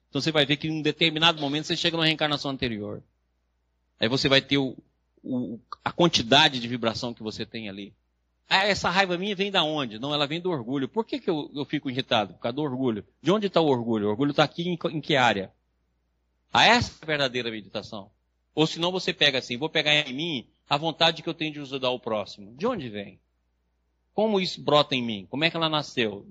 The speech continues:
Qual a necessidade? Então a meditação que, que se transforma em busca interior. Aí sim. Aí, à medida que você vai fazendo isso,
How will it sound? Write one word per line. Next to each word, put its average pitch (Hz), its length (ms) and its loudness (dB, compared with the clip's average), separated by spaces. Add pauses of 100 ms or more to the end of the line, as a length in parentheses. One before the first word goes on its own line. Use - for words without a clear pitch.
(100)
Qual 160 100 4
a 160 60 4
necessidade? 117 800 -4 (1600)
Então 170 240 4
a 175 60 8
meditação 156 640 2
que, 160 180 -6
que - 300 -16
se 180 160 -8
transforma 156 560 2
em 147 100 -4
busca 180 540 -2
interior. 165 640 2 (1040)
Aí 120 240 4
sim. 107 240 -6 (1400)
Aí, 123 280 6
à 208 80 8
medida 208 340 -2
que - 60 -10
você 185 200 2
vai 180 160 6
fazendo 139 480 0
isso, 151 380 0